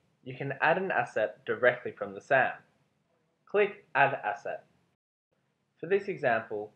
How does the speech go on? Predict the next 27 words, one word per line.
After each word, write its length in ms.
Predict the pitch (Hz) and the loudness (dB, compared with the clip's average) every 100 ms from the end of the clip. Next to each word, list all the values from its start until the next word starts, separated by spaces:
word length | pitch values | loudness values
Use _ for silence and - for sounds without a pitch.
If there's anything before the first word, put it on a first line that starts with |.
| _ | _
we 140 | 117 | -2
want 200 | 123 123 | 2 2
to 140 | 113 120 | 2 2
add 120 | 120 | 0
a 100 | 110 - | -2 -4
text 340 | 196 165 - | -4 -4 -6
template 460 | 123 113 120 107 - _ _ _ _ - | -8 -4 0 0 -2 _ _ _ _ -8
and 120 | 113 | -6
we'll 80 | 113 | 0
go 240 | 107 110 | 0 0
Simple 480 | - - 143 135 147 | -2 -8 -8 -6 -8
Text. 460 | - 113 - - _ _ _ _ _ _ _ _ _ _ _ _ _ _ - | -2 -4 -4 -14 _ _ _ _ _ _ _ _ _ _ _ _ _ _ -4
This 200 | 208 - | -4 -2
template 520 | 175 156 147 120 101 | -2 0 2 2 2
will 80 | 110 | -2
be 220 | 120 117 | -2 -2
for 220 | 123 113 | 0 0
a 20 | 113 | 4
website 460 | 127 135 185 165 | 2 4 2 2
crash, 300 | - 202 - - - _ _ _ _ _ _ _ | 2 0 0 -6 -20 _ _ _ _ _ _ _
so 280 | _ 143 139 | _ 2 4
we'll 100 | 147 | 2
name 340 | 147 143 143 143 | 4 4 4 2
it 180 | 139 - _ _ _ _ _ _ _ _ _ _ _ _ _ | -2 -4 _ _ _ _ _ _ _ _ _ _ _ _ _
Sale 480 | - 175 190 190 190 _ _ - | 6 8 8 6 0 _ _ -2
Website 440 | - - - 90 | -2 0 -2 -2
Crash. 480 | - 85 - - | -2 -4 -6 -16